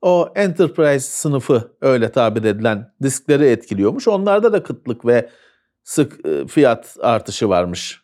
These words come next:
beraberinde gelen. Şimdilik hani bizim bilgisayarlarımıza taktığım, eğer takarsak bir terabayt, iki terabayt, dört terabayt disklerde şimdilik o kıtlık yokmuş. Tamam, kesin baş-, kesin yansıyacaktır.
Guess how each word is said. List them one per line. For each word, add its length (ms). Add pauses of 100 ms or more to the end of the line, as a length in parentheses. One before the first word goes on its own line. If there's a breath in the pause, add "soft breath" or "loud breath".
(140)
beraberinde 640
gelen. 380 (420 soft breath)
Şimdilik 800 (560)
hani 260
bizim 360 (120)
bilgisayarlarımıza 1000
taktığım, 440
eğer 280
takarsak 800 (160)
bir 140
terabayt, 480
iki 180
terabayt, 480
dört 260
terabayt 500
disklerde 720 (520 soft breath)
şimdilik 1000 (680)
o 220
kıtlık 560 (300)
yokmuş. 600 (320)
Tamam, 260
kesin 380
baş-, 260
kesin 300
yansıyacaktır. 880